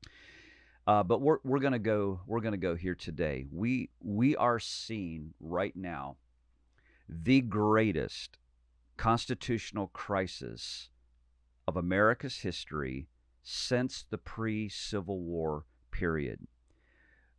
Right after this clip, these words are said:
These indictments are, they are a last-ditch effort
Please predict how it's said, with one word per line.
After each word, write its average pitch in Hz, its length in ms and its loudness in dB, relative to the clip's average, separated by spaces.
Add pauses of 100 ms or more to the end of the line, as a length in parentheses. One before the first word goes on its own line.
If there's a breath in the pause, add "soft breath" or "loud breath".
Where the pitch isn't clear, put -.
(120)
These 127 380 4
indictments 104 840 -2 (120)
are, 82 580 0 (240)
they 104 180 0
are 95 100 4
a 82 100 2
last-ditch 95 1040 -2 (140)
effort 123 400 0